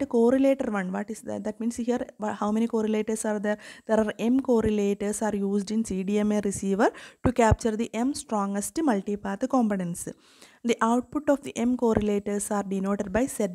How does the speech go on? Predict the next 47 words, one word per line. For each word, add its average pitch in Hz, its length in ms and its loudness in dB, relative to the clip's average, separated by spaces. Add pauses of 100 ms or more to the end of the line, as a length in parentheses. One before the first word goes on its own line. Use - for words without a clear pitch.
one, 220 160 0
Z 202 300 -4
two, 247 80 0
et 208 120 -2
cetera 208 260 -4
up 190 100 -6
to 233 80 -2
Z 190 260 -4
M. 180 140 -4
Here 233 300 0
you 214 160 2
can 214 200 -4
see 208 160 -2
that 208 320 0 (320)
the 247 100 0
correlator 240 600 4
will 240 160 2
choose 208 380 -2
a, 302 160 2 (200)
mm, 202 300 -2
the 226 80 0
highest 220 560 2
strength 208 420 -6 (360)
multipath 220 580 0
component. 180 520 -4
Okay, 208 260 -2 (400)
so 254 160 6
here, 240 340 0 (340)
mm, 190 300 -4 (1000)
Z 226 240 0
one 233 140 2
is 233 100 2
the 233 140 2
output 208 280 0
of 214 120 -2
the 220 80 -2
first 196 240 -4
correlator, 220 520 0
Z 226 240 2
two 220 120 0
is 220 80 -2
the 214 100 0
output 208 260 -2
of 202 140 -4
the 220 60 -6
second 214 360 -4
correlator, 208 500 2